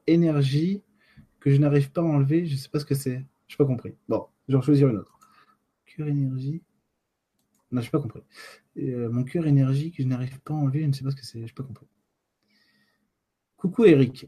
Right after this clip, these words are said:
Elisabeth. J'ai un projet d'achat immobilier qui ne semble pas vouloir aboutir. Dois-je continuer de, de tout mettre en œuvre ou bien laisser venir ? Merci. Qu'est-ce que tu fais avec ton, ton projet immobilier ?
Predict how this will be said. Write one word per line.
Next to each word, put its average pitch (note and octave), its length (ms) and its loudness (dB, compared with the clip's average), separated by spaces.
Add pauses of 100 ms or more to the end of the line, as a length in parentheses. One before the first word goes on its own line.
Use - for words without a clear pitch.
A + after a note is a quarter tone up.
(100)
Elisabeth. D#3+ 680 2 (180)
J'ai D3 200 2
un F3 140 4
projet F3 280 2
d'achat D3+ 280 2
immobilier D3+ 380 6
qui E3+ 100 0
ne C#3 40 4
semble C3 220 0
pas F3 100 2
vouloir D#3+ 260 2
aboutir. D3 440 0
Dois-je D3 180 0
continuer D3+ 420 0
de, C#3+ 300 2
de B2+ 280 -4
tout D#3+ 180 -4
mettre E3 220 0
en C#3 80 4
œuvre D#3+ 300 0
ou D3+ 80 0
bien D#3 220 0
laisser D#3 320 0
venir ? D3+ 320 2
Merci. C3+ 340 -4 (540)
Qu'est-ce E3 140 -6
que - 60 -16
tu D#3+ 100 -4
fais F3+ 80 0
avec F3+ 120 -4
ton, D3+ 300 4
ton C#3+ 160 -2
projet C#3+ 300 2
immobilier ? D3 760 4